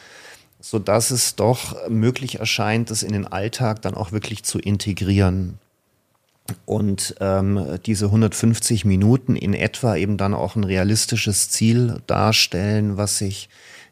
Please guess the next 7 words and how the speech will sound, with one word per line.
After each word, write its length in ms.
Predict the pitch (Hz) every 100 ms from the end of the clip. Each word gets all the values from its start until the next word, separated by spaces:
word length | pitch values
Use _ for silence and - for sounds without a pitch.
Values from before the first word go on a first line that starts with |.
| -
in 340 | 104 107 107 107 -
den 260 | 95 98 101
eng 300 | - 101 110
getakteten 680 | 110 - 107 - - 104 104
Alltag 800 | 87 92 104 - 101 98 98 - - - _
integrieren 680 | - 98 95 - 107 113 92
lässt. 500 | 85 87 - - -